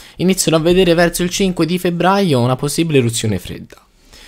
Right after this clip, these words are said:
Già a partire tra il trenta e il trentuno, aria fredda nuovamente di origine artica scenderà verso i Balcani, portando una lieve diminuzione termica soprattutto sulle regioni centro, eh, meridionali.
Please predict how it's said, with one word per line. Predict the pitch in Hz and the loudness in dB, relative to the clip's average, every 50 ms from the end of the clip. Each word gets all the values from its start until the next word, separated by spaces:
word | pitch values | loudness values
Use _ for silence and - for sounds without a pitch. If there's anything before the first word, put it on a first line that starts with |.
| - - - _ _ _ _ _ _ | -20 -20 -20 _ _ _ _ _ _
Già | - 120 127 156 170 | -8 0 2 4 4
a | 165 | 4
partire | 175 170 160 160 - 175 165 165 | 4 2 2 2 0 0 0 0
tra | - 165 165 | 2 2 0
il | 160 147 | 0 0
trenta | - 165 165 165 160 170 | 0 0 0 0 2 0
e | 160 | 0
il | 151 | 0
trentuno, | - 156 156 156 156 147 - 180 190 185 165 | 0 0 0 0 0 0 2 2 4 6 6
aria | 139 131 131 120 | 6 4 4 2
fredda | - 147 139 131 135 135 131 | 2 2 2 2 2 2 2
nuovamente | 135 135 131 139 135 143 147 139 143 139 | 2 0 0 2 2 2 0 0 0 0
di | 131 139 | 0 0
origine | 135 135 135 139 135 139 | 0 2 2 2 2 2
artica | 151 170 160 - 139 123 127 113 | 2 2 2 0 -2 0 0 0
scenderà | - - 127 123 127 135 131 127 | 0 0 -2 -2 0 2 2 2
verso | 127 127 127 - - | 2 0 0 0 0
i | 139 | 2
Balcani, | 147 147 143 - - 139 156 185 180 151 127 113 | 2 0 0 0 -2 -2 0 0 2 0 0 -2
portando | 117 113 117 - 139 139 135 123 | -2 -4 -2 0 0 0 0 2
una | 117 117 113 | 2 2 2
lieve | 120 139 147 143 135 | 2 2 2 2 2
diminuzione | 123 127 127 127 131 120 - 151 151 156 | 0 0 0 -2 -2 -2 -2 -2 0 0
termica | 147 - 107 110 104 110 | 0 0 0 0 -2 -2
soprattutto | 110 117 123 127 123 113 101 90 - 98 | -2 -2 0 0 -2 -2 -4 -6 -8 -8
sulle | - - 113 120 | -4 -2 0 0
regioni | 120 127 107 101 90 92 92 90 - - - - - - - - _ | 0 0 0 -2 -2 -4 -4 -6 -10 -16 -20 -20 -20 -20 -20 -14 _
centro, | - - 147 143 143 139 143 - 139 139 139 131 107 | -2 0 2 2 2 2 0 0 2 4 4 4 4
eh, | 107 110 110 | 2 4 4
meridionali. | 117 120 117 117 113 107 104 92 85 73 67 67 62 - - | 4 4 4 4 4 2 0 -2 -4 -6 -8 -10 -12 -16 -20